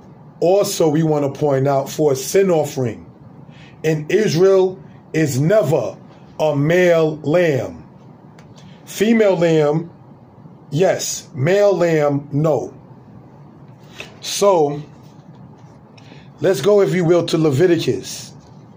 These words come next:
chapter twenty-two, verse twenty-five. And it reads on this.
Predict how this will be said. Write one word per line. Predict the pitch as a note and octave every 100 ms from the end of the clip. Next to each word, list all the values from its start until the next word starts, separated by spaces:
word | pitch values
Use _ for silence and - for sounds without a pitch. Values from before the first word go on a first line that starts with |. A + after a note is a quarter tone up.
| - - - - -
chapter | - F3 E3 D#3
twenty-two, | - F#3 F3+ C#3 G3+ D#3+ G#2+ - - - - - - - -
verse | B2 E3 E3
twenty-five. | - E3+ D3+ - D3+ G#2+ F2+ - - - - - - - - - - - - - -
And | D3 D#3
it | D#3
reads | F3 D3+
on | D#3 D3
this. | D#3 - - - -